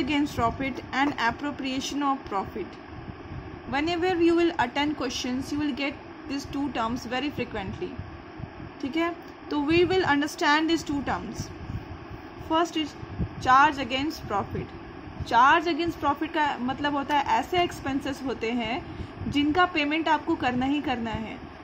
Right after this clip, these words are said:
whether the firm is incurring loss or profit। कोई भी एक firm है, कुछ, अ, expenses का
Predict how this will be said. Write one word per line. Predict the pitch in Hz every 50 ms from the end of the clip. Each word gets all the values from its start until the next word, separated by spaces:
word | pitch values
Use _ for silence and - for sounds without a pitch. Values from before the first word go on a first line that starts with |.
| - - - -
whether | 277 269 254 311 330 349 277
the | 330 320 320 -
firm | 285 285 302 320 311
is | 311 320 339 320 - - - - - - - 262
incurring | 294 285 247 285 277 269 269 277 285 302 330 330 - - - - -
loss | 240 240 247 262 269 277 294 330 320 - - - -
or | 254 269 285 277 - -
profit। | 226 208 208 - 233 196 175 - - - - - -
कोई | - 302 330 339
भी | 302 339
एक | 311 339 330
firm | - - 277 269 285 294 302
है, | 262 233 226 247 277 - - - - - - - - - - - - - - -
कुछ, | 330 339 339 - - - - -
अ, | 269 277 277 269 - -
expenses | 269 277 - - 320 294 302 - - 302 302 -
का | - 339 320 330 320 - -